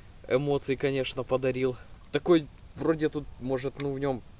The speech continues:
до двух килограмм. А так сопротивлялся. Ну, карпа брать не будем. Карпов мы отпускаем. Итак, рыболовы, как вы видите, у нас спустился уже конкретный дождь. Не хочу мокнуть,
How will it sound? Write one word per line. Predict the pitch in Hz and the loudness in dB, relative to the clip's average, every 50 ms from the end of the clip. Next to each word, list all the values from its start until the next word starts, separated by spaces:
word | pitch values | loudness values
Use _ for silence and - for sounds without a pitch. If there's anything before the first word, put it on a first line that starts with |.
| - - - - | -20 -20 -20 -18
до | - - 127 143 156 | -16 -4 2 2 2
двух | 143 135 139 143 - - | 2 2 -4 -6 -6 -2
килограмм. | - 139 135 131 127 127 113 107 101 95 92 - - - - - - - - - - - - - - - - - - - - - - - | 0 2 4 4 2 2 0 0 0 -2 -4 -12 -16 -18 -18 -18 -18 -18 -18 -18 -18 -18 -18 -18 -18 -20 -20 -20 -20 -20 -18 -16 -4 0
А | - 131 | 0 2
так | 131 - 147 131 - | 2 2 0 -2 0
сопротивлялся. | - - 127 - - 135 131 - - 131 127 131 131 123 117 113 - - - 107 104 - - - - - - - - - - - - - - - - - | 0 0 0 0 0 -2 -2 0 0 -2 0 2 2 2 2 0 -2 -6 -8 -10 -10 -10 -14 -18 -18 -18 -20 -20 -20 -20 -20 -20 -20 -20 -18 -16 -4 0
Ну, | 151 214 226 - - | 2 2 2 2 0
карпа | - - 170 160 151 - 156 143 | 6 10 10 10 10 8 4 2
брать | 131 123 139 135 127 - | 2 4 2 2 2 0
не | 131 131 | -2 -6
будем. | 127 135 170 202 165 180 165 143 - - - - - | -4 -4 -4 -2 -2 -4 -4 -6 -10 -16 -18 -6 2
Карпов | - 135 139 156 151 - 156 147 | 4 6 6 6 4 4 2 2
мы | 139 127 123 131 139 | 2 2 0 0 0
отпускаем. | - - 117 - - 123 - - - 113 101 95 90 92 - - - - - - - - - - - | -2 -4 -8 -8 -8 -8 -8 -4 -2 -2 -2 -2 -2 -8 -12 -16 -18 -20 -20 -20 -20 -18 -18 -14 -12
Итак, | - 101 - - - - - 202 196 156 - | -12 -12 -10 -12 -2 6 8 8 8 10 8
рыболовы, | 170 170 165 160 170 170 156 139 120 117 - - | 6 8 8 8 8 8 8 8 6 4 2 2
как | - 147 135 - | 0 0 2 4
вы | 160 151 | 4 4
видите, | 175 170 139 143 135 - - 123 | 4 2 0 -2 -2 0 2 2
у | 117 131 | 2 4
нас | 131 135 127 - | 4 2 2 2
спустился | - - - 135 - - - 131 123 120 - 120 | 0 -2 -2 -6 -4 0 0 0 0 2 0 0
уже | 117 113 110 117 110 104 | -2 0 0 0 0 0
конкретный | - - 127 123 120 - 131 123 120 113 - - 110 107 | 0 0 -2 -2 0 0 2 4 4 4 2 0 -2 0
дождь. | 110 131 147 151 147 - - - - - - 120 | 2 4 4 4 4 0 -4 -12 -14 -8 -4 -2
Не | 127 127 | 0 2
хочу | - 139 - - - 117 | 2 2 2 2 0 0
мокнуть, | 117 135 156 147 - - 123 120 - - - | 2 2 2 2 2 0 -4 -4 -4 -6 -12